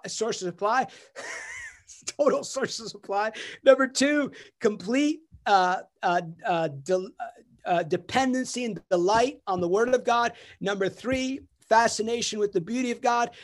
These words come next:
Number four, ability uh, to receive and believe, uh, eh, eh, eh, b-, believe revelation to define our world. Number, that was, uh, number four. So here's number five, the ability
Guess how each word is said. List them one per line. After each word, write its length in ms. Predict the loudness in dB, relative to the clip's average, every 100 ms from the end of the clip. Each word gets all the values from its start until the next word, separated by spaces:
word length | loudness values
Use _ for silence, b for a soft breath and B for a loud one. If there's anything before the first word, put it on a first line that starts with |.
| B
Number 380 | -4 -2 -2 -4
four, 680 | -6 -8 2 6 6 2 -4 _ -4
ability 880 | -4 -4 -2 0 2 0 -2 -6 -10 b b _ -4
uh, 220 | 4 6 4 -2
to 140 | -4 0
receive 640 | 0 -2 -4 -2 -2 -4 -2
and 220 | -4 0
believe, 680 | 0 0 0 0 0 0 -4 b b -12 0
uh, 200 | 2 4
eh, 120 | 2 0
eh, 140 | -2 -6 -2
eh, 100 | -2 -2 -4
b-, 120 | -4 2
believe 380 | 2 2 2 6
revelation 640 | 6 6 2 2 2 -2
to 60 | -2
define 380 | -2 0 2 2
our 120 | 2
world. 340 | 2 2 -2 B B B B
Number, 1120 | -2 2 4 4 0 4 4 6 6 6 4 B B -4
that 240 | -2 0
was, 220 | -2 0
uh, 240 | 2 2 2
number 260 | 0 -4
four. 360 | 0 2 2 0 B -8
So 160 | -2
here's 280 | 0 0 0
number 200 | 0 0
five, 400 | 2 2 2 -2 b b -12
the 340 | -6 -2 0
ability 880 | -2 -4 2 8 8 8 2 -6